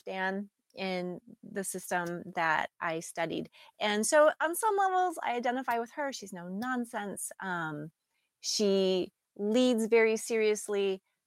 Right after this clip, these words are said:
Um, and I love that about her. Like, she's, she's one of my very favorite characters, but I'm also a Mal. I am very much a leader who is trying to do the best that, you know, I can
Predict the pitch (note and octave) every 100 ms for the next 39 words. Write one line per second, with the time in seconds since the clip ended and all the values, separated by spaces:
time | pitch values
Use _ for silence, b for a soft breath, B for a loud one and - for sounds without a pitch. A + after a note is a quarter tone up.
0 | - G3+ G3 F#3 F3 F3 _ - G3 F3+
1 | F3+ E3+ E3 D3 - D#3+ D3+ - D3 -
2 | F3+ - - G3+ F3 F3+ - - F#3+ F3+
3 | F3 E3+ F3 F3 F3 E3+ E3 F#3 D#3+ E3+
4 | F3 F#3+ A#3 C4+ A3+ - _ _ _ -
5 | A#3 B3+ C4+ - C#4 C4 C4 A#3+ F3 E3+
6 | _ G3+ G3 G3 F#3+ G#3+ A3+ A3+ G#3+ A3
7 | - - - _ _ _ _ G3 G3+ A3
8 | A3 A3 A3 A3+ G#3+ G3 F#3 - _ _
9 | E3+ - D4 D4 C4+ C#4 B3 A#3+ B3 A#3+
10 | - - - - A3 G#3 F#3+ - - _
11 | _ - G#3+ G3+ G3 C#3 F#3 - A3 A3
12 | A3 A3+